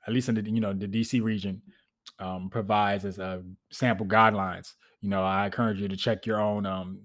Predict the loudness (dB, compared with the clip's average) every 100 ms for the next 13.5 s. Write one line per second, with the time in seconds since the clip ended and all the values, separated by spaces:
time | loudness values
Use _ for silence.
0 | -20 _ -2 -2 2 6 8 8 6 4
1 | 2 2 2 0 -8 _ _ _ 0 2
2 | 4 0 -2 -6 _ -12 -8 -4 -2 -2
3 | -8 _ _ _ -4 2 2 6 6 6
4 | 0 _ _ -4 0 4 4 4 0 0
5 | 2 4 2 0 _ _ _ -4 -4 -4
6 | -4 0 2 2 -2 -6 -4 -2 -2 -6
7 | -10 -20 _ _ _ _ _ _ _ _
8 | _ _ -20 _ _ -2 2 2 2 2
9 | 2 -2 _ _ 4 6 8 6 4 2
10 | 2 0 0 2 4 4 2 -6 _ _
11 | _ _ -20 _ 0 2 4 4 4 4
12 | 4 4 2 2 2 0 -4 -6 0 0
13 | 0 -2 -4 -4